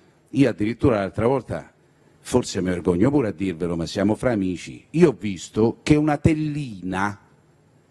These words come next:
dentro un piatto si muoveva dentro una padella che, eh, che, che, che, che era ormai rovente. Io sono certo che qua telli-, poi forse non ha il sistema nervoso, forse dico una frescaccia,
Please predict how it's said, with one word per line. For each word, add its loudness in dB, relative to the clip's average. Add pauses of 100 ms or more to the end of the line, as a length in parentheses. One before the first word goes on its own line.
dentro 0
un -4
piatto -2 (160)
si 2
muoveva 0 (540)
dentro 2
una -2
padella -2
che, -4
eh, -2
che, -10
che, -6
che, -2
che 0
era 0
ormai -2
rovente. -6 (280)
Io 4
sono 0
certo -2
che -2
qua 0
telli-, -8
poi 4
forse -6
non -4
ha 0
il -4
sistema -2
nervoso, -2
forse -2
dico -4
una 0
frescaccia, -8